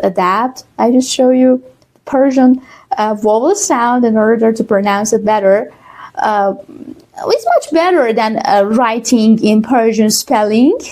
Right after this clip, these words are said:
okay? But just, uh, at least try to, uh, just write, uh, Persian, um, vowel sounds, Persian, uh, actually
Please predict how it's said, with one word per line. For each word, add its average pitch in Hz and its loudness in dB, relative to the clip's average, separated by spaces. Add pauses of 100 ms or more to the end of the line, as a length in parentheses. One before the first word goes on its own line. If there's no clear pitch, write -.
(100)
okay? 311 0 (420)
But 339 0
just, 359 0
uh, 233 0 (340)
at 370 -6
least 415 2
try 302 0
to, 302 0 (300)
uh, 208 -2
just 262 -2
write, 226 -2
uh, 202 0
Persian, 214 0 (440)
um, 98 -2 (400)
vowel 233 0
sounds, 214 -2
Persian, 202 0 (320)
uh, 190 0 (720)
actually 202 0